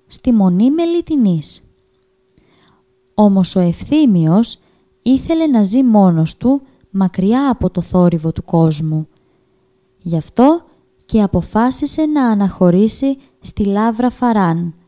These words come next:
κοντά στην έρημο. Εκεί βρήκε ένα κελί και ζούσε ασκητικά μαζί με έναν άλλον ασκητή, το Θεόκτιστο, με τον οποίο έγιναν πολύ καλοί φίλοι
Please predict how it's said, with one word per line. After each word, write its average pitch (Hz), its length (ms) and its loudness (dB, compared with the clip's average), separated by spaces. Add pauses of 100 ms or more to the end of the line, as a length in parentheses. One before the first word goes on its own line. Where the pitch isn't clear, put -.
(320)
κοντά 196 380 0
στην 247 300 -2
έρημο. 165 560 0 (1200)
Εκεί 233 440 0 (560)
βρήκε 220 460 0
ένα 294 260 2
κελί 185 600 0 (520)
και 196 160 4
ζούσε 240 400 2
ασκητικά 226 840 -2 (360)
μαζί 196 460 2
με 320 120 0
έναν 302 400 2
άλλον 277 360 2
ασκητή, 165 580 -4 (400)
το 202 120 -2
Θεόκτιστο, 196 920 2 (640)
με 180 180 0
τον 170 220 0
οποίο 269 420 2
έγιναν 269 600 0 (120)
πολύ 180 320 2
καλοί 190 340 0
φίλοι 185 560 -2